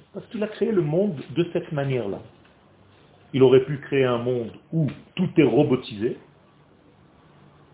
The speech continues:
mais il a voulu, par sa bonté et son intelligence infinie,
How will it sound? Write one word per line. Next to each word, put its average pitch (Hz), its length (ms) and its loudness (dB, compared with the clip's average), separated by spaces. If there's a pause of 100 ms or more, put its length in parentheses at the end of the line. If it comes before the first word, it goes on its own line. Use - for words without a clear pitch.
mais 151 140 2
il 165 100 4
a 143 40 6
voulu, 151 420 0 (580)
par - 240 -4
sa 127 360 4 (340)
bonté 139 680 0 (400)
et 127 80 -4
son 131 220 -4
intelligence 139 600 0 (120)
infinie, 127 440 -4